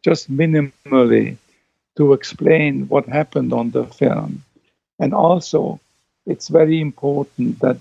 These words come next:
you and I actually sit down and have a conversation about what happened on the film.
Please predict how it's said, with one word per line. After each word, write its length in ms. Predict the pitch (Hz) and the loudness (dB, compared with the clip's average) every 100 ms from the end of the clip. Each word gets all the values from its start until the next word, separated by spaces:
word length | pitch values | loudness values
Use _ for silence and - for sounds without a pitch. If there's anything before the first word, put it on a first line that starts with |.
| - | -6
you 300 | 127 160 - | 2 4 4
and 120 | - | 2
I 360 | 131 131 120 123 123 _ - | 2 2 0 -6 -12 _ -4
actually 600 | 147 143 - 147 131 131 127 | -2 -2 -2 -2 0 -4 -8
sit 380 | 143 165 - | -2 -2 -2
down 480 | - 139 131 117 - - _ _ _ _ _ | 0 0 -2 -8 -12 -16 _ _ _ _ _
and 160 | 139 127 | -6 -2
have 200 | 135 143 | -2 -2
a 80 | 147 | -2
conversation 1120 | - 143 135 131 120 135 135 - - - 135 _ _ _ - | -2 -4 -2 -4 0 0 0 -4 -6 -6 -8 _ _ _ -6
about 480 | 135 123 139 135 - | -4 0 0 0 -2
what 200 | 135 - - | -2 -2 -6
happened 440 | 127 135 123 135 131 | -6 -6 -2 0 2
on 160 | 123 | 2
the 140 | 120 120 | 2 0
film. 520 | - 131 131 - | 0 0 0 -4